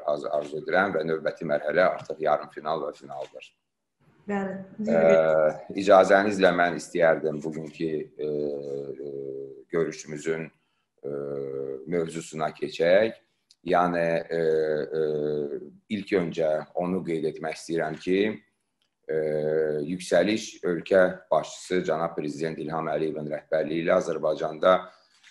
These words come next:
Speaker 1: dövlət idarə etmə, ə, sistemi, sistemi yeni bir mərhələyə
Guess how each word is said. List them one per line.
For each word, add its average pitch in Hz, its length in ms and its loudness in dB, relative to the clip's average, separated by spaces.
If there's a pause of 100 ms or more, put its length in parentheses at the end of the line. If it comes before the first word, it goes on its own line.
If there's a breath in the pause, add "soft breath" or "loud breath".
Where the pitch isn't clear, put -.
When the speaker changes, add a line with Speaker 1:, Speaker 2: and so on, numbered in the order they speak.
(320 loud breath)
Speaker 1:
dövlət 101 540 4
idarə 85 400 6
etmə, 95 260 2 (300)
ə, 76 220 -6 (500)
sistemi, 90 800 -4 (220 loud breath)
sistemi 92 560 -2
yeni 95 320 2
bir 82 200 -4 (120)
mərhələyə 76 600 -2